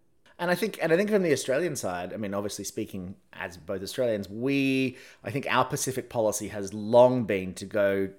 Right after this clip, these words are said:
"Hey, America, you need to engage more in this area. Like, you know, reopen your Solis embassy,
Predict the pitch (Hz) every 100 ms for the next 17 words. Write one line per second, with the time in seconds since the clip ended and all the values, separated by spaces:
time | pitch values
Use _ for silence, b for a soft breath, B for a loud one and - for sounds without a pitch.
0 | _ - 127 117 98 95 101 98 113 107
1 | 110 113 110 98 90 95 95 101 92 87
2 | 90 95 95 95 85 85 82 - 85 -
3 | - 85 82 123 147 127 113 107 - 107
4 | 101 92 82 98 92 - 95 92 92